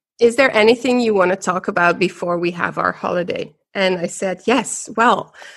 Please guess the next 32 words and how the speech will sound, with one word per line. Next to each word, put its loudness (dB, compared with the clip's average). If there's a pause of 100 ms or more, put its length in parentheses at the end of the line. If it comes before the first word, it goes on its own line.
(140)
I 2
think 2
I 2
speak -4 (180)
for -6
the -2
whole 0
classroom 0
when 4
I 2
say," -2 (280)
and 2
then 4
I 4
did -4
my -2
whole -4
thing. 2 (400)
And 2 (120)
I 0
was -2
looking -2
around, 4
I -2
was -6
standing -2
up -2
while -4
saying 2
it, 0
looking -4
around, 2